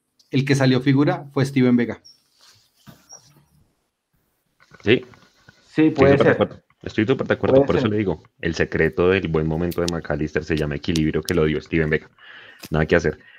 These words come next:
Speaker 2: Eh, aquí en el chat piden que María Paula no se vaya, que, que falte el, el, el tema femenino, por favor.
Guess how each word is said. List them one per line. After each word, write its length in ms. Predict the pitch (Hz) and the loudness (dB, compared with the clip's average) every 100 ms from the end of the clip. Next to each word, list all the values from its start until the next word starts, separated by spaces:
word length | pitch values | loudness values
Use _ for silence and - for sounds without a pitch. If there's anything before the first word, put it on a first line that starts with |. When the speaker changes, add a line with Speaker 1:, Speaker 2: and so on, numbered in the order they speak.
| _ - | _ 0
Speaker 2:
Eh, 180 | 85 80 | 2 2
aquí 180 | 87 87 | 0 2
en 60 | |
el 60 | 87 | 2
chat 180 | 98 92 | 2 2
piden 220 | 110 104 | 2 2
que 80 | 104 | 2
María 180 | 101 85 | 2 4
Paula 240 | 80 82 | 2 2
no 80 | 87 | 0
se 120 | 98 | 0
vaya, 220 | 92 101 | 0 0
que, 280 | - 85 80 | 2 2 2
que 120 | - | 0
falte 260 | 78 71 80 | -2 0 0
el, 80 | 82 | 2
el, 340 | 90 90 82 78 | 2 2 0 -4
el 140 | 78 | -2
tema 200 | 82 85 | 0 0
femenino, 460 | 85 87 80 82 98 | 0 0 0 0 0
por 140 | 92 - | -2 0
favor. 300 | 80 80 | 2 2